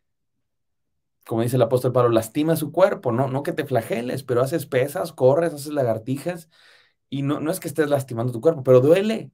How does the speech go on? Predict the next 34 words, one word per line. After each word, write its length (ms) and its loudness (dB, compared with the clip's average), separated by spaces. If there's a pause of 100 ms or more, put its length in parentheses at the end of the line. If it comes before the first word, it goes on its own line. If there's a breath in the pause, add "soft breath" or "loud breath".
y 100 -10
se 260 -8 (400)
lastima 440 -4
tu 120 -14
cuerpo, 400 2
de, 160 -6
por, 320 -10
por 100 -6
decirlo 180 -2
de 20 2
alguna 180 -2
manera, 380 -2 (420 soft breath)
pero 140 0
no 100 2
es, 160 -4
no 140 0
es 80 -4
sin 160 -10
propósito, 640 -8
sino 320 -8
para 340 -2
algo. 500 -4 (680)
Algo 260 -2
aprendes, 560 0
algo 220 -2
ganas 420 -4
de 140 -6
eso. 280 -14 (320 soft breath)
Y 60 -4
el 60 0
apóstol 340 -4
Pablo 300 4
lo 160 0
dice 400 -4